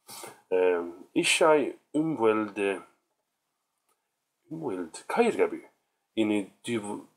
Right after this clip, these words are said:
di-, dyfoddol. Yy, digon nawr, yy, wedi blino. Yy,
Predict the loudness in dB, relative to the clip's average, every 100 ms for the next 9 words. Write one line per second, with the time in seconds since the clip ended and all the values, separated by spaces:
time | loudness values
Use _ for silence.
0 | _ _ _ _ _ -4 -2 0 0 0
1 | 0 0 -2 -4 -2 4 6 6 4 0
2 | -8 -16 _ -10 -10 _ _ _ _ _
3 | _ _ _ _ -18 -16 -16 -16 -16 -18
4 | -20 _ _ _ _ _ _ _ _ _
5 | 0 4 4 2 2 6 6 6 6 6
6 | 4 0 -20 _ _ -2 0 0 -2 -2
7 | -2 2 4 4 0 -4 -18 -20 -20 _
8 | -2 2 2